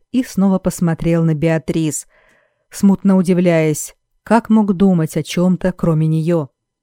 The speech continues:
Разве можно хоть в мыслях испачкать её грязью и мерзостью войны? Она — награда за победу.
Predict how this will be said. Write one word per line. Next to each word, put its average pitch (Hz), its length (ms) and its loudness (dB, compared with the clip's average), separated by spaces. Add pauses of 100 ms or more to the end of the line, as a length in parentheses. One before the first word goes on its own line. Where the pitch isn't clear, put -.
(300)
Разве 175 380 -2
можно 180 320 -2
хоть 170 240 -6
в 151 80 -6
мыслях 170 460 -2
испачкать 160 600 -6
её 156 160 -2
грязью 160 540 -4 (240)
и - 80 -4
мерзостью 160 680 -2
войны? 156 460 -2 (640)
Она — 202 500 0 (200)
награда 170 540 -2
за 165 120 -4
победу. 160 560 -4